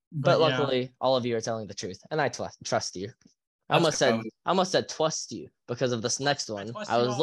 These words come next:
Speaker 1: looking at
Speaker 3: Snifferin.
Speaker 1: is Twizzlers.
Speaker 3: Twizzlers.
Speaker 2: Oh, baby. Best ever. Get out of here.
Speaker 1: Noah's
Speaker 2: I
Speaker 1: very
Speaker 2: rest my
Speaker 1: confident.
Speaker 2: case. I'm going downstairs to get water. I rest my case. Best ever.
Speaker 3: I'll, I'll go, I'll go Pretty Dang Good on Twizzlers.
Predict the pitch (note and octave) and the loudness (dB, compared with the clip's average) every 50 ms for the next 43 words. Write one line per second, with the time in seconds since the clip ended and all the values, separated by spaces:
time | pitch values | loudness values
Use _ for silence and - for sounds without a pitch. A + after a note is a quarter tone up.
0 | E3+ D3 C3 B2+ B2 A#2 A2+ A#2+ A#2+ C#3+ C#3 C#3 C3+ B2 B2+ C3+ B2+ B2 - - | 4 4 2 2 2 2 2 2 2 0 -2 -4 0 2 2 4 2 0 -4 -8
1 | _ _ - - - F#3 F#3 G#3+ A3 G#3+ E3+ D#3+ D#3 D3 B2+ G2+ F2 E2 G2 F#2 | _ _ -12 -8 -4 2 4 4 4 4 2 0 -2 -2 -2 -4 -6 -10 -14 -14
2 | - - - - - - _ _ F3+ - _ _ _ - - G3 G#3 G3 G#3 A3+ | -14 -16 -16 -16 -18 -20 _ _ -20 -20 _ _ _ -4 -2 0 2 4 6 6
3 | A3 G3+ - C#3 - - - G#3 G#3 F3 D3+ B2+ - _ - - - - _ _ | 8 8 8 6 4 -2 -6 -10 -12 -14 -18 -20 -20 _ -16 -16 -16 -16 _ _
4 | _ _ _ _ _ _ - B3 C4 B3+ A3+ F3 - - - - - _ _ _ | _ _ _ _ _ _ 4 6 6 8 6 4 2 -2 -8 -10 -14 _ _ _
5 | _ - A#3 B3+ B3 A3 - A3+ G#3+ G3+ E3+ C#3+ C3 - _ _ _ _ _ _ | _ 2 4 4 4 4 4 4 6 6 6 4 0 -4 _ _ _ _ _ _
6 | - - E4 E4 D#4 D4 C#4+ C4+ B3+ A#3+ A#3 A3 G#3 G#3 G3+ F#3 E3 D3 C#3 - | 2 4 6 8 8 8 8 8 6 6 6 8 6 6 6 4 2 0 -4 -12
7 | _ - _ _ _ _ _ _ _ _ _ - _ _ _ _ _ _ _ _ | _ -20 _ _ _ _ _ _ _ _ _ -20 _ _ _ _ _ _ _ _
8 | _ _ _ _ _ _ _ _ _ - A2 A2+ G#2+ G2+ G#3 A3 A#3 A3 - - | _ _ _ _ _ _ _ _ _ -2 0 0 2 2 4 4 4 4 2 0
9 | A3 G#3 - C#3 E3 G3 F3 D3+ F3+ E3+ D#3+ E3 F#3+ F#3+ F#3+ F#3 E3+ F3 E3 C#3+ | 0 0 -2 -2 -2 -2 -4 -8 -10 -8 -2 2 2 2 2 2 0 0 0 0
10 | - F3 E3 D#3 C#3+ D3+ D#3+ D3+ C#3 C3+ C#3+ C#3 C#3 C3+ C3 B2 - C3+ C3+ C#3 | -2 -4 -4 -4 -6 -6 -6 -6 -4 -2 -2 -2 -2 -2 -4 -6 -6 -6 -6 -6
11 | C3+ C3+ - C3+ C3 - - A#2+ A#2+ - - _ - C3 A#2+ - - - C#3 D#3+ | -8 -8 -8 -10 -12 -10 -12 -16 -16 -16 -14 _ -8 -8 -8 -6 -4 -2 -2 -2
12 | E3+ D#3+ - E3+ F#3+ G3+ A3 G#3+ F#3+ D#3+ - D#3 E3 F#3 G3 F#3 F3 - E3 D#3 | -2 -2 -2 -2 0 0 0 0 -2 -2 -2 -2 -2 0 0 -2 0 0 0 0
13 | C#3+ C3 B2 A#2+ A#2 A2+ G#2+ A2 A2 G#2 G2+ G2+ G2 - - G2 G2 F#2+ - - | 2 0 -2 -4 -4 -6 -8 -10 -12 -12 -12 -14 -16 -16 -16 -16 -16 -16 -20 -20
14 | - - - - | -20 -20 -20 -20